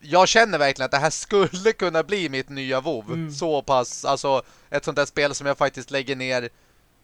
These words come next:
Speaker 1: lite för mycket tid på.
Speaker 2: Ja. Ja, men precis. Får man en bra grupp, jag tänkte att lägga upp i, eh, våran Facebookgrupp och fråga om det är folk som spelar, ta in lite gäng. För jag hatar att spela med random folk.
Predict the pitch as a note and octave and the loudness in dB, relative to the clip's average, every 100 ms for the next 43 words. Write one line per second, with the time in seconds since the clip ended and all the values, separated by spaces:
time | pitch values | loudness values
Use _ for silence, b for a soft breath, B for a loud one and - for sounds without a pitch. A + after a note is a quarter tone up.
0 | _ _ _ _ _ D3+ D#3 C#3 E3 E3+ | _ _ _ _ _ -8 -8 -4 -4 -2
1 | F3 C#4+ G3+ G#3 F#3 - - G2 C#3 B2+ | 0 0 0 0 -2 -2 -6 -6 -6 -14
2 | b b b b b - E3+ F3 - F3+ | b b b b b -10 -10 -8 0 0
3 | E3+ G3+ G3 G3 E3+ D#3+ D3 F3 F3 F3 | 2 -2 0 0 2 0 2 0 0 0
4 | E3 F3+ E3+ E3+ - F3 E3+ F3+ F3+ D#3+ | 0 0 -2 -6 -2 -2 2 0 0 -4
5 | C#3+ D3 C#3+ D3 D3 D3 - F3 D3+ C#3+ | -4 -2 0 -2 -2 -6 -6 -2 -2 -2
6 | D#3+ C#3 - C#3 F#3 G3 D#3 D3+ C3+ D#3+ | -4 -6 -8 -6 2 2 2 -4 -6 -2
7 | E3 D#3 D3+ D3 C#3+ D#3+ D3 C#3+ - D#3+ | 0 2 2 0 -4 -4 -8 -10 -8 -4
8 | D#3 D#3+ D#3 E3 D#3+ D#3 C#3+ D3 D3 C#3+ | 0 0 0 -2 -2 -2 -6 -6 -8 -10
9 | b b b b b E3 F3 E3+ D3 - | b b b b b 4 6 6 4 0
10 | E3 D3 E3+ D3+ - D#3 D3 D3 D3+ D3+ | -2 -2 -4 -6 -6 -6 -6 -4 -4 -4
11 | D3+ D3 F#3+ E3 D3 | -4 -4 -2 -2 -4